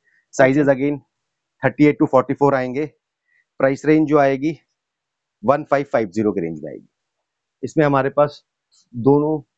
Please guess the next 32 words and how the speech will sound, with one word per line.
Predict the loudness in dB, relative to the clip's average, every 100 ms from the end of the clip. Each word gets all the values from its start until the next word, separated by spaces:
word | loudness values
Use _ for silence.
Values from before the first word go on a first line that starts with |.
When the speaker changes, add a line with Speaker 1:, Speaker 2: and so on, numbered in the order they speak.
| _ -2
Speaker 1:
बेहद | 0 0
ही | 0
शानदार | -2 0 -2 0
color | 0 0
available | 0 -2 -4 -6
हैं। | -8
Speaker 2:
वाओ, | -8 -8 -6 -6 -8
दोनों | -8 -2 2 2 0
ही | 0
color | 2 2
आप | 2 0
इतने | -4 -4
खूबसूरत | -4 _ -4 -2 -2
लेकर | -4 -2 -4
आए | -4
हैं। | -4 -8 -10 _ _ _
एक | -8 -4
ये | -2
येलो | -2 -2 0
में | 2 2
आ |
जाएगा | 2 0 2 0
और | 2 2
Speaker 1:
और | 2
Speaker 2:
एक | 0
Speaker 1:
एक | 0
ये |
लाइलैक | 2 2
Speaker 2:
lavender | 0 -4
Speaker 1:
color। | -6 -8
Speaker 2:
में | -12
कलर। | -18